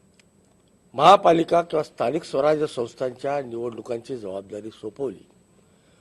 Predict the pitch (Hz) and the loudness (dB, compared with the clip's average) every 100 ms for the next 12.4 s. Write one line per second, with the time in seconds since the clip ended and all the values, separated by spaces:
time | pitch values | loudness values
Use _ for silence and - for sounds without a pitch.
0 | _ _ _ - 196 220 - 180 214 196 | _ _ _ 4 6 6 -2 2 6 6
1 | 180 170 - 165 139 135 117 104 - _ | 6 2 2 2 0 -2 -2 -4 -16 _
2 | _ _ _ _ _ _ _ _ 160 175 | _ _ _ _ _ _ _ _ -2 4
3 | 156 165 233 220 208 175 220 226 - 156 | 6 8 8 8 6 4 0 0 2 10
4 | 214 196 202 190 196 185 160 160 143 135 | 10 12 10 10 8 4 0 -2 -4 -4
5 | 139 135 110 101 90 - _ _ _ _ | -4 -4 -6 -10 -12 -20 _ _ _ _
6 | _ 151 165 143 147 - 95 - 73 _ | _ -6 -2 -2 -2 -8 -12 -14 -20 _
7 | _ _ _ _ _ _ 156 156 170 180 | _ _ _ _ _ _ 0 2 4 6
8 | 170 175 185 - 170 175 175 - - _ | 8 8 6 2 2 2 0 0 -10 _
9 | _ _ _ _ _ _ _ _ _ - | _ _ _ _ _ _ _ _ _ 0
10 | 160 196 - - 143 147 156 127 - _ | 6 8 6 -2 -6 0 2 2 -4 _
11 | _ _ _ _ - 151 147 139 127 127 | _ _ _ _ -10 -8 -8 -8 -8 -4
12 | 143 127 139 165 | -4 -2 -2 -2